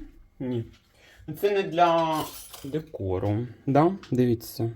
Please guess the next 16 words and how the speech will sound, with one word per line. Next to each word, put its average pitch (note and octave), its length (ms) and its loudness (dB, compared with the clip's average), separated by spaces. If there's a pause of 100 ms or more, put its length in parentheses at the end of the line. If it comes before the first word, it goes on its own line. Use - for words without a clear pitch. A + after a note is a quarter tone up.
Не D3 220 8
для D3+ 140 12
декору. C3 640 4 (100)
Не C#3+ 180 10
воно. B2+ 360 8 (1400)
Хм. C#3 300 10 (640)
Що D#3+ 160 12
робимо? A#2 520 12 (1040)
Кіцюні. D#3+ 640 12 (960)
Що E3+ 200 10
робимо? A#2 460 10 (3500)
Ну, B2+ 120 8
можна E3+ 200 8
ще F#3+ 200 8
змішати D#3+ 440 10
згущенки. G2 840 -2